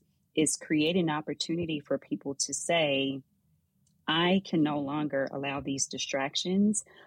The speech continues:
of moving around, of traveling and going here and going there,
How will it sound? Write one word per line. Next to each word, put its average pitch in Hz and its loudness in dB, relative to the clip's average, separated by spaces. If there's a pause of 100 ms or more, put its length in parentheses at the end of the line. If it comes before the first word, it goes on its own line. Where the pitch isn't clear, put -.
(120)
of 139 2
moving 147 4
around, 147 0 (220)
of 143 -2
traveling 143 -2
and 131 -2
going 147 0
here 139 -2
and 135 -4
going 139 -2
there, 139 -2